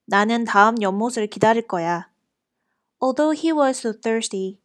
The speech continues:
but said, "I will wait for the next spring." 그들이 다음 샘에 다다랐을 때 여동생은 샘이 말하는 것을 들었습니다. When they came to the next brook, the little sister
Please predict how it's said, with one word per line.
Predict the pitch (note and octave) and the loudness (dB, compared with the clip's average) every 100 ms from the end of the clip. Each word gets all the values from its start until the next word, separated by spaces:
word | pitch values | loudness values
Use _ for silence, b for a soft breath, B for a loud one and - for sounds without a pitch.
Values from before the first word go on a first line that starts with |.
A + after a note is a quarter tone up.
| _ | _
but | G#3+ G3+ | -8 -6
said, | G#3+ G3 G3 - _ _ b b b _ _ _ | -4 -2 -4 -8 _ _ b b b _ _ _
"I | C#4+ | 2
will | C#4+ C#4+ | 4 2
wait | C#4 D#4 - | 2 -2 -4
for | - F#3+ F#3+ | -6 -4 -4
the | G3 | -6
next | F#3+ - - | -8 -10 -14
spring." | - G3+ F#3 G3+ _ _ _ _ _ _ _ _ _ _ _ | -10 -10 -10 -14 _ _ _ _ _ _ _ _ _ _ _
그들이 | - B3 B3+ B3+ | -4 -2 0 0
다음 | - A3 A3+ | 2 2 2
샘에 | C#4 D4 C#4 | 0 2 2
다다랐을 | C4 A#3 C4 C4 - A3+ - | 0 2 4 4 -2 -10 -6
때 | F#3 F#3 F#3 - _ _ | -2 -2 -4 -8 _ _
여동생은 | G#3 A3+ A#3+ B3 A3+ A#3 | -6 -4 -4 -4 -4 -4
샘이 | A#3 D#4 D4+ | -6 -6 -2
말하는 | G#3 G3+ G#3 | 0 0 -2
것을 | G3+ G3 G3 | -6 -8 -10
들었습니다. | G3 G#3 - - F3 F3 E3+ F#3 _ _ _ _ _ _ _ _ _ _ _ | -8 -8 -8 -12 -10 -4 -4 -6 _ _ _ _ _ _ _ _ _ _ _
When | A#3 C4+ D4 | 0 0 2
they | D4+ D4+ | 2 2
came | D4+ C#4+ C#4+ | -2 -4 -4
to | A#3+ | -6
the | G3+ | -4
next | G3 G#3 - | -4 -4 -8
brook, | - G3+ F#3 - _ _ _ | -10 -10 -10 -14 _ _ _
the | B3 | 2
little | B3 D4 D#4+ | 4 4 0
sister | D4+ E4 D#4 G#3 G3+ | -2 -4 -4 -4 -4